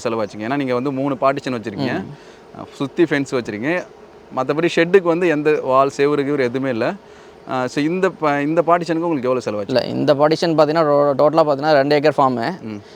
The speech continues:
Speaker 2: இப்ப இதுல வந்து பார்த்தீங்கன்னா நான் மல்டி இப்ப இதா பண்ணேன். கோழியும் விடணும், அடுத்து வந்து ஆடு
Speaker 1: ஓ, ஓகே,
Speaker 2: பண்ணலான்னு
Speaker 1: ஓகே.
Speaker 2: இன்டகிரேட்டடா பண்ணலான்றதுக்காக
Speaker 1: ஓகே.
Speaker 2: தான் ம-, இது மாதிரி பண்ணேன்.
Speaker 1: நீங்க ஃபியூச்சரிஸ்டிக்கா யோசிச்சு
Speaker 2: ஆமா.
Speaker 1: பண்ணிட்டீங்க ஃபென்ஸை வச்சு.
Speaker 2: இப்ப
Speaker 1: ஓகே.
Speaker 2: எனக்கு பார்த்தீங்கன்னா நான் இப்ப உள்ள ச-, மாஞ்செடி வச்சது, போர்ல போட்டது, போர் மோட்டர் இருக்குன்னு அது எல்லாம் சேர்த்து எனக்கு around டென் லேக்ஸ் மேல ஆயிடுச்சு.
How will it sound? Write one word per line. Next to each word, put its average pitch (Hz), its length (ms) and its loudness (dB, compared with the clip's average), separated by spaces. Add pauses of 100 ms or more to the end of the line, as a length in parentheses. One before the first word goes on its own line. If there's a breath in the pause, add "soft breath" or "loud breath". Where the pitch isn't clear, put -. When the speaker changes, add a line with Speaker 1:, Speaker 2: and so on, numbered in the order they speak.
(140)
Speaker 2:
இப்ப - 60 -2
இதுல 147 260 4
வந்து 170 220 0
பார்த்தீங்கன்னா 156 800 2
நான் 135 240 2
மல்டி 170 580 4
இப்ப 151 280 2
இதா 165 240 8
பண்ணேன். 139 340 -2
கோழியும் 170 480 4
விடணும், 156 380 2
அடுத்து 160 340 4
வந்து 160 160 2
ஆடு 151 320 8
Speaker 1:
ஓ, 147 460 4
ஓகே, 139 200 0
Speaker 2:
பண்ணலான்னு 143 60 -2
Speaker 1:
ஓகே. 147 140 0
Speaker 2:
இன்டகிரேட்டடா 160 580 4
பண்ணலான்றதுக்காக 143 520 0
Speaker 1:
ஓகே. - 20 4
Speaker 2:
தான் 151 200 2
ம-, 139 140 0
இது 135 100 -4
மாதிரி 147 240 -2
பண்ணேன். 135 340 -4
Speaker 1:
நீங்க 131 200 -6
ஃபியூச்சரிஸ்டிக்கா 165 600 2
யோசிச்சு 139 180 -2
Speaker 2:
ஆமா. 131 80 6
Speaker 1:
பண்ணிட்டீங்க 131 340 4
ஃபென்ஸை 120 240 -8
வச்சு. 113 260 -8
Speaker 2:
இப்ப 120 120 2
Speaker 1:
ஓகே. 127 60 2
Speaker 2:
எனக்கு 143 400 2
பார்த்தீங்கன்னா 160 360 4
நான் 175 140 4
இப்ப 160 200 4
உள்ள 160 220 4
ச-, - 20 2
மாஞ்செடி 156 680 2
வச்சது, 156 340 4
போர்ல 151 640 6
போட்டது, 143 400 0
போர் 147 240 2
மோட்டர் 147 320 2
இருக்குன்னு 147 300 4
அது 131 80 6
எல்லாம் 135 200 4
சேர்த்து 156 200 0
எனக்கு 151 240 2
around 139 340 4
டென் 135 160 2
லேக்ஸ் 135 260 0
மேல 131 360 6
ஆயிடுச்சு. - 220 -6